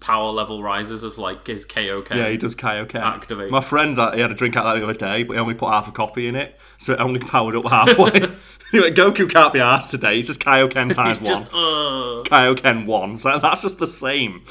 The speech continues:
Speaker 1: <laughs>
Speaker 2: Oh, man.
Speaker 1: Point five Kaioken.
Speaker 2: Oh, man, I fucking, I love mugs so much, and I get annoyed now that the only time I get new mugs is at Easter, when people buy me Easter eggs that come
Speaker 1: Oh,
Speaker 2: with
Speaker 1: yeah.
Speaker 2: mugs.
Speaker 1: <laughs>
Speaker 2: Because I don't eat chocolate that much anymore,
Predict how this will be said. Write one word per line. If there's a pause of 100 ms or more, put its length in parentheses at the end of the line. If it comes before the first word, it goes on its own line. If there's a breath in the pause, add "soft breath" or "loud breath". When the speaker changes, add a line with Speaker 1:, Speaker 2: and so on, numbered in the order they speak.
(280 loud breath)
Speaker 1:
<laughs> (1040 loud breath)
Speaker 2:
Oh,
man.
Speaker 1:
Point
five
Kaioken.
Speaker 2:
Oh,
man,
I
fucking,
I
love
mugs
so
much,
and
I
get
annoyed
now
that
the
only
time
I
get
new
mugs
is
at
Easter, (540 soft breath)
when
people
buy
me
Easter
eggs
that
come
Speaker 1:
Oh,
Speaker 2:
with
Speaker 1:
yeah.
Speaker 2:
mugs.
Speaker 1:
<laughs>
Speaker 2:
Because
I
don't
eat
chocolate
that
much
anymore,